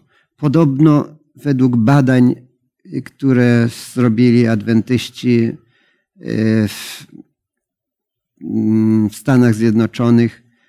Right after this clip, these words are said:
okazuje się, że to, co najbardziej sprzyja zachowaniu wiary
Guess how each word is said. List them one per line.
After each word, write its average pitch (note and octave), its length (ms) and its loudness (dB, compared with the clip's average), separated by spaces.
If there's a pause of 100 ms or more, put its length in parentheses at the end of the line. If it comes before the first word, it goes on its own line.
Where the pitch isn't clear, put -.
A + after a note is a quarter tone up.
(160)
okazuje B2+ 600 0
się, B2+ 240 -2
że A#2 160 -2
to, D#3+ 340 -2
co C#3+ 220 -4
najbardziej A#2+ 1120 0 (760)
sprzyja C3+ 960 0 (540)
zachowaniu A#2+ 800 0
wiary A#2+ 640 2